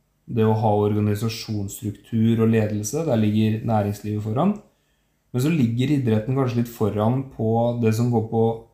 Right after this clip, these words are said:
mentale forberedelser, og det å forberede seg og hvile seg god. Og det jeg føler er jo at, eh,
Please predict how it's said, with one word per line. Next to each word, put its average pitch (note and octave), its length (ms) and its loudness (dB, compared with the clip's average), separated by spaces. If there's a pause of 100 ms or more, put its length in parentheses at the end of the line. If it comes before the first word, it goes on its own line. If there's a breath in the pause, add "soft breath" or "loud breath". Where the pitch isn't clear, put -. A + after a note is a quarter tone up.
(120)
mentale A#2 800 -2
forberedelser, G#2 1040 -2
og A#2+ 80 0
det G#2+ 80 0
å A2+ 100 -2
forberede G2+ 760 -6
seg G#2+ 220 -4
og A#2+ 140 -2
hvile A2 420 -2
seg A#2+ 240 -6
god. C#3+ 220 -2 (1200)
Og B2+ 720 2
det C3+ 140 4
jeg B2 160 2
føler C#3+ 260 2
er F3+ 140 4
jo B2 160 2
at, B2 200 -8
eh, A#2+ 580 0